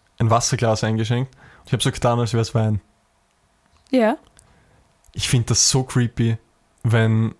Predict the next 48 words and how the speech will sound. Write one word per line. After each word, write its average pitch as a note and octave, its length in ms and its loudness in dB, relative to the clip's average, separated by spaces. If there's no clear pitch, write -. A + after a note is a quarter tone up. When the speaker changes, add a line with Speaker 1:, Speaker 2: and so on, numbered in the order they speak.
Speaker 1:
Leute A#2+ 300 0
sich A2+ 160 0
so A#2+ 100 -2
richtig A#2 280 -2
so - 160 -2
edel A2+ 280 -2
hinsetzen A#2 480 -2
und G#2+ 100 -2
dann A2 160 -2
den A#2 160 2
Wein A#2+ 220 2
quasi, A#2 420 0
und C3+ 200 -2
man C#3 160 0
kennt's B2+ 220 0
ja, A2+ 140 0
jetzt B2 260 -2
wird's A#2+ 220 0
ja B2 100 0
zuerst A#2+ 240 -2
so A#2 60 -4
gezeigt, C#3 400 -2
dann A#2+ 80 -4
ein C#3+ 220 -2
Schluck D#3+ 300 -2
eingeschenkt D3+ 580 -2
und B2+ 200 0
dann A#2 80 2
wird A2+ 140 0
der A#2+ 80 -2
gekostet C3 460 -2
und C3 240 -2
ich - 140 0
find B2+ 200 2
das A#2+ 120 0
so B2 120 0
creepy, A#2+ 580 0
wenn B2+ 100 2
es B2+ 80 2
am B2+ 120 2
Nebentisch B2+ 440 0
oder A#2+ 140 0
so A#2 100 0
ist, A#2+ 220 -2
ich - 120 -6
cringe B2 380 -2
mich A#2 200 -2
weg. A2+ 280 -4